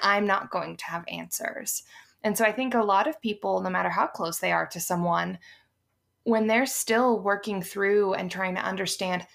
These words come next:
how they feel about something or what's going on in their head or, you know, something along those lines, they do hold it back from people that they would maybe normally speak to because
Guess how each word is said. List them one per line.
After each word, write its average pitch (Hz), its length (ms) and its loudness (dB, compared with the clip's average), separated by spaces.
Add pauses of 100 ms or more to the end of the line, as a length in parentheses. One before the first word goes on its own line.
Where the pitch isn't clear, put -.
(240)
how 262 160 2
they 247 160 2
feel 247 280 2
about 202 300 -2
something - 640 -6
or 190 480 0 (720)
what's 196 240 -2
going 233 220 4
on 226 180 4
in 226 100 2
their 220 160 4
head 208 500 2
or, 175 520 0 (500)
you 196 140 -2
know, 190 80 2
something 220 300 0
along 196 340 2
those 185 240 2
lines, 226 580 2 (960)
they 277 140 4
do 381 280 4
hold 175 240 0
it 151 160 -10
back - 280 -4
from 185 380 -4 (300)
people 202 300 0
that - 320 -2
they 185 100 0
would 170 240 -4
maybe 170 300 -4
normally 156 340 -8
speak - 380 -8
to - 240 -4
because 208 720 -2